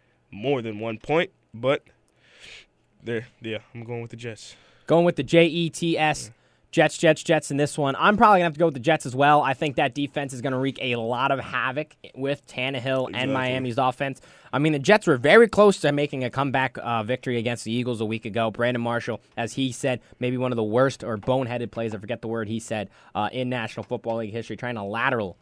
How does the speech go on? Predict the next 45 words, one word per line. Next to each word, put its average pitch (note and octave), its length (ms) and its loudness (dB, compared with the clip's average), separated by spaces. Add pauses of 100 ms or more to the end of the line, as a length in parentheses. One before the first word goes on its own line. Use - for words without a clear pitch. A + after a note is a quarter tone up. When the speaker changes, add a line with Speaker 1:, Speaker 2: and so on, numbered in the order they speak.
(440)
Speaker 2:
that, G#2 180 -4
uh, F#2+ 100 -6
pass. G2+ 300 -8
I G#2 40 -8
don't G#2 60 -10
know G#2 40 -8
if G2 80 -12
you G2+ 80 -12
saw G2 180 -6
that F#2+ 180 -6
play, G2 160 -8
trying G#2 160 -10
to F#2 60 -12
lateral G#2 420 -8
to G2 60 -12
someone G2+ 300 -8
else, G2+ 180 -6
hit A2 140 -4
it G#2+ 100 -2
off G#2+ 200 -2
an F#2+ 80 -8
Eagle, G2+ 340 -6
and F#2 200 -12
just G2+ 140 -16
picked - 220 -16
it G2 80 -12
up, A2 140 -8
and G2 80 -8
there G2+ 80 -6
you F#2+ 100 -8
go. G#2+ 220 -2 (260)
But C3+ 100 -6
Marshall E3 300 4
has C#3 260 2
a A#2 60 -6
decent A2 320 -8
year A2 160 -4
thus G#2 140 -6
far, G#2+ 220 -2
twenty-three A2 440 -6
catches, G#2+ 400 -4 (240)
two - 80 0
hundred E3+ 180 4
seventy-two C#3+ 400 2
yards, B2+ 300 0